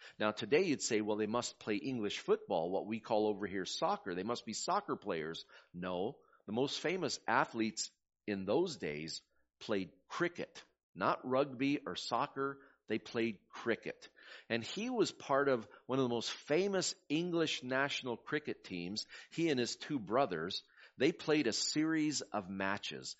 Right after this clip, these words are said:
If you understand cricket, I'll admit right now, I don't.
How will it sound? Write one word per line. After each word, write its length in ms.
If 120
you 140
understand 540
cricket, 440
I'll 180
admit 280
right 180
now, 280
I 120
don't. 360